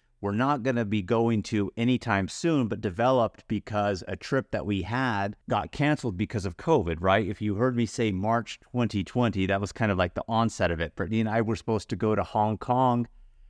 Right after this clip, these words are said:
And of course, we know what happened. We weren't able to do that. Our airline said, "Where else do you wanna go?" We started thinking about it and we're like, "Oh, well, let's just go to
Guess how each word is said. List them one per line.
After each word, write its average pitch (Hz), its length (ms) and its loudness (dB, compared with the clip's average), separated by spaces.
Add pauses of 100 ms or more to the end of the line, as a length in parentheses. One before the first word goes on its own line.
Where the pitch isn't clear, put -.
(200)
And 95 480 2
of - 160 -8
course, 110 320 0
we 101 120 0
know 98 160 2
what 95 160 -2
happened. 101 480 0
We 95 100 -2
weren't 98 220 0
able 90 240 0
to 95 120 -10
do 110 260 0
that. 101 360 0 (300)
Our 92 200 -2
airline 95 420 2
said, 87 160 -4
"Where 95 200 2
else 98 220 2
do 95 80 -4
you 85 80 0
wanna 78 240 -2
go?" 104 500 2 (460)
We 95 100 -2
started 85 560 0 (460)
thinking 92 360 2
about 87 300 2
it 90 140 0
and 87 100 -4
we're 85 80 -2
like, 95 220 -4
"Oh, 95 220 4
well, 139 220 2
let's 127 220 0
just - 260 -4
go 101 260 2
to 92 580 0